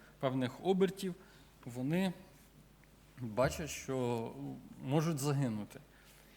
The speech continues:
І в ці хвилини вони згадують про Ісуса Христа. Вони спускаються до Нього,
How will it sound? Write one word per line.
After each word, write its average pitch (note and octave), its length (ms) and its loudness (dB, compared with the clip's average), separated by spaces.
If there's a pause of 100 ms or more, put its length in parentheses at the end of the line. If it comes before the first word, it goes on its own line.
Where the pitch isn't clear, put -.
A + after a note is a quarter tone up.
(120)
І C3 80 -2
в B2+ 40 0
ці G3+ 160 4
хвилини G#3+ 420 2
вони E3 240 0
згадують E3 580 0
про D3+ 300 0
Ісуса D3+ 440 -2
Христа. B2+ 520 -4
Вони E3 380 -2 (400)
спускаються D#3+ 760 0
до C3+ 120 -2
Нього, F#3 440 0